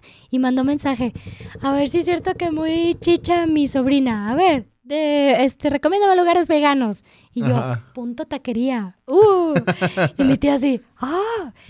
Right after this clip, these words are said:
Speaker 1: No sé si ya fue. Es más, si está escuchando el programa, este, ojalá me diga qué onda, si ya lo probó. Porque para mí sí fue un lugar que definitivamente puedo ir una y mil veces más y sin broncas y decir que ti-, es vegano y no le hace.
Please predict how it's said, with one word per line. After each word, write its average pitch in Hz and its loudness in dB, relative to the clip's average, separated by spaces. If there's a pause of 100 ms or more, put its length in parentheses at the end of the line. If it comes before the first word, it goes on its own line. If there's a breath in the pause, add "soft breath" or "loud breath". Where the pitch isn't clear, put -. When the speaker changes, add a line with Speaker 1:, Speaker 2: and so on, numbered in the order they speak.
(160 soft breath)
Speaker 1:
No 277 0
sé 440 0
si 403 6
ya 330 2
fue. 330 4
Es 277 -2
más, 302 -2
si - -12
está 277 -6
escuchando 302 -2
el 294 -2
programa, 262 0 (160)
este, 220 -4
ojalá 220 -4
me 247 -2
diga 262 -4
qué 240 -8
onda, 247 -4
si 240 -8
ya 226 -4
lo 233 -4
probó. 233 -4 (580 soft breath)
Porque 240 -4
para 262 -2
mí 302 -2
sí 330 -2
fue 311 -2
un 320 -2
lugar 294 -2
que 254 -8
definitivamente 302 -2 (1040)
puedo 294 2
ir 302 -4 (100)
una 440 4
y 403 2
mil 392 2
veces 339 2
más 330 -2
y 247 0
sin 240 -4
broncas 320 0 (180)
y 254 -4
decir 254 -2
que 269 -8
ti-, - -10
es 247 -4
vegano 294 -2
y 294 -2
no 233 0
le 240 -4
hace. 170 -14